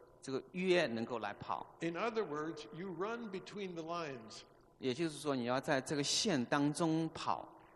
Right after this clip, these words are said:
Speaker 2: If you've ever seen the runners,
Speaker 1: 如果你看到跑步的人，
Speaker 2: they're going around the track.
Speaker 1: 他，呃，就是围绕着这个，这个跑-，跑步场来跑。
Speaker 2: There's lines for them to run. Each one runs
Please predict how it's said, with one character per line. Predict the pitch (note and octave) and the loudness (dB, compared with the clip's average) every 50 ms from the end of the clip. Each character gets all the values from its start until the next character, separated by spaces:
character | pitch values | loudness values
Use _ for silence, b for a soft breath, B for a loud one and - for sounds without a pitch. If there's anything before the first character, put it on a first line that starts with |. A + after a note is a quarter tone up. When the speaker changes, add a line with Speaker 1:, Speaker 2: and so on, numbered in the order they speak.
| - - | -14 -10
Speaker 2:
If | - D3+ | -8 -6
you've | D3 E3+ F3+ E3 E3 G3 | -4 -4 -4 -4 -2 -4
ever | G#3+ A3 B3 A#3 | -2 -2 -2 -2
seen | G#3 - - A3 G#3+ G3 | -2 -2 -2 -2 -2 -2
the | F#3 F3 | -2 -2
runners, | D#3 E3 F3 E3+ D3+ C3+ A#2+ B2+ D3 E3+ - - - - - - - - - - - | -2 -2 -2 -2 -2 -2 -4 -4 -4 -6 -6 -10 -12 -14 -18 -20 -20 -20 -20 -16 -10
Speaker 1:
如 | A#2+ C3+ | -8 -4
果 | C#3+ D3 C#3+ | 0 0 2
你 | C3+ B2 | 2 0
看 | A#2+ - E3+ D#3+ D3+ | 0 0 2 2 4
到 | C#3+ C#3 | 4 2
跑 | B2+ - - B2+ A2 | 2 4 4 6 6
步 | A2 - D3+ D3 | 6 4 4 4
的 | C#3 B2+ | 6 6
人， | A2 G2+ G2+ G#2+ A2 - - - - - - - | 4 4 2 0 -4 -6 -10 -16 -20 -20 -10 -6
Speaker 2:
they're | C3+ D3+ D3+ | -6 -4 -4
going | D3 E3 F3 F3+ E3+ D#3+ | -2 -2 -2 -2 -2 0
around | D#3 D#3 D#3+ E3 E3+ F3 F3 F3+ F3 E3+ F3 - - | 0 2 2 2 2 0 -2 -2 -4 -6 -10 -10 -10
the | - D3 | -10 -10
track. | - - F3 E3+ D3+ C3+ D3 - - - - - - - - - - - - - | -6 -4 -2 -2 -2 -4 -6 -8 -10 -14 -16 -18 -20 -20 -20 -20 -20 -20 -18 -10
Speaker 1:
他， | - C3 B2 - - - - - - - - | -6 -6 -6 -6 -8 -12 -16 -18 -20 -14 -10
呃， | - E2+ F2 A2+ A2+ | -8 -6 -6 -8 -10
就 | - - C#3 C3+ | -12 -12 -10 -10
是 | B2+ B2+ B2 | -6 -4 -2
围 | A#2 G#2+ A2+ B2+ C#3+ | 0 2 2 4 4
绕 | D#3 C#3+ C#3 | 4 4 4
着 | C3+ C3 C#3 | 4 2 -2
这 | B2 - D3+ C#3 | -4 -4 -4 0
个， | C3+ B2+ A#2 A2 G#2+ G#2 G2+ F#2+ F#2 - - - - - - - - - - - | 2 4 6 6 6 6 6 2 0 -2 -6 -12 -16 -16 -18 -20 -20 -20 -20 -12
这 | - C#3 | -8 -6
个 | B2 B2 | -6 -6
跑-， | - - - A#2+ G#2+ - - - - | -6 -2 2 2 2 2 0 -6 -12
跑 | - - B2 A2 | -2 0 2 2
步 | - D#3+ D#3+ | 2 0 -2
场 | - - - G2+ F#2+ | 0 0 -2 0 0
来 | G#2 A2 C#3+ | -2 -2 -2
跑。 | - - A2 - - - - - - - | 0 2 2 2 2 -2 -10 -16 -12 -8
Speaker 2:
There's | D#3+ F3+ F3+ D#3 - | -6 -4 -4 -4 -6
lines | F3 F#3+ F#3+ F#3+ G3 F3 D#3+ D3+ C#3 B2+ B2+ B2 - - - | -4 -4 -2 -2 -2 -2 -2 -4 -6 -8 -10 -12 -12 -10 -8
for | D3+ D#3 | -8 -8
them | D3 D#3 D#3+ D#3+ D#3+ | -6 -6 -8 -8 -10
to | - D3 C#3 C#3+ | -12 -12 -10 -8
run. | D3+ E3+ E3+ E3+ E3+ E3+ E3 E3+ - - | -6 -6 -6 -6 -8 -12 -14 -16 -14 -10
Each | F3 F#3+ F#3+ - - | -10 -10 -8 -10 -8
one | F3+ F3+ E3+ E3 D#3+ | -6 -6 -6 -4 -4
runs | D#3 E3 E3+ E3 D#3 | -6 -6 -6 -6 -8